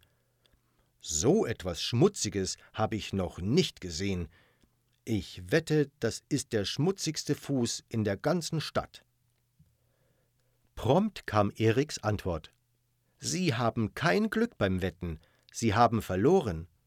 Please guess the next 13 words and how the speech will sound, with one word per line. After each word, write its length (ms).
Schauen 400
Sie 140
sich 380
erst 320
einmal 440
meinen 440
anderen 480
Fuß 340
an. 340
Erik 600
gewinnt 460
eine 280
Wette. 400